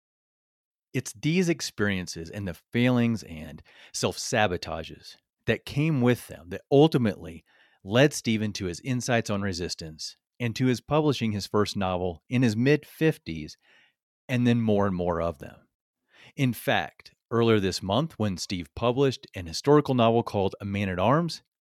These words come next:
it was his twentieth book, and the work continues.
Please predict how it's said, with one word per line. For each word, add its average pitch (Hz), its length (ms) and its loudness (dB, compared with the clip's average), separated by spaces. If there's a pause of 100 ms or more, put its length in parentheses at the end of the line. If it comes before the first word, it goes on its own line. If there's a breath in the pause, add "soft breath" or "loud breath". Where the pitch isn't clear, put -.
(520)
it 135 120 -2
was 113 140 -4
his 107 160 -4
twentieth 104 580 -4
book, - 340 -14 (420)
and 117 140 -4
the 110 60 2
work 113 200 4
continues. 76 640 -14